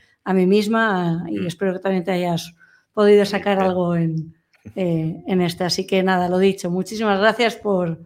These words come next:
Speaker 1: por compartir. Espero
Speaker 2: Sí.
Speaker 1: que todos los que estáis ahí atrás escuchando os haya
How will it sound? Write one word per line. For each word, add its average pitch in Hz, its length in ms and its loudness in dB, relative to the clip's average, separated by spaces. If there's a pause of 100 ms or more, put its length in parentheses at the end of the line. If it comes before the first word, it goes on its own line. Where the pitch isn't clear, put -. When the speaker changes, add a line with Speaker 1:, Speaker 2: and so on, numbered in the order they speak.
(340)
Speaker 1:
por 202 160 -4
compartir. 202 480 0
Espero 208 320 0
Speaker 2:
Sí. 202 60 0
Speaker 1:
que 202 80 0
todos 202 160 0
los 202 140 -2
que 202 80 -4
estáis 190 840 -2
ahí 196 720 2 (400)
atrás 202 380 0
escuchando 220 640 0
os 185 180 -4
haya 175 580 -6